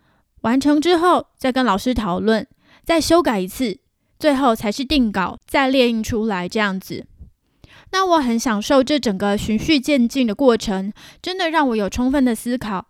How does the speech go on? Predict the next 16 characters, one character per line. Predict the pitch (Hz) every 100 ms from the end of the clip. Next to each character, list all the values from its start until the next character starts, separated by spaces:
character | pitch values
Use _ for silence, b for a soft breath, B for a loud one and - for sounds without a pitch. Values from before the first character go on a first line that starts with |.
| b b b b
那 | 285 269 254 247
找 | 208 208
资 | 311
料 | 349 294
的 |
过 | 269 269
程， | 247 220
我 | 240
也 | 240
学 | 220 202 202
到 | 240 226
了 | 214
新 | - 302
的 | 294
风 | - 214 226
格， | 220 175 180